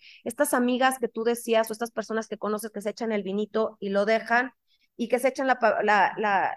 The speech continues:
el, el, lo que sea, el dulcecito, el pastelito y lo dejan, es la verdad gente que inconscientemente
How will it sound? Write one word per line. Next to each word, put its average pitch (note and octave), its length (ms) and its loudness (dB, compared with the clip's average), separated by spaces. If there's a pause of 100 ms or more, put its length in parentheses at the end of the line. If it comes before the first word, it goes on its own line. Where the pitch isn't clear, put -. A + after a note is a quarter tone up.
el, D3 420 -6
el, G#3 200 0
lo G#3 160 0
que G#3 100 -4
sea, G#3 280 2
el F3+ 100 -2
dulcecito, F#3+ 560 -4
el B3 80 -4
pastelito A3 680 0
y G#3+ 80 2
lo G#3+ 160 4
dejan, A#3 380 2
es A#3+ 100 0 (460)
la A3 160 4
verdad A#3 340 4
gente A#3+ 300 -2
que A3 220 0
inconscientemente A3 1200 -2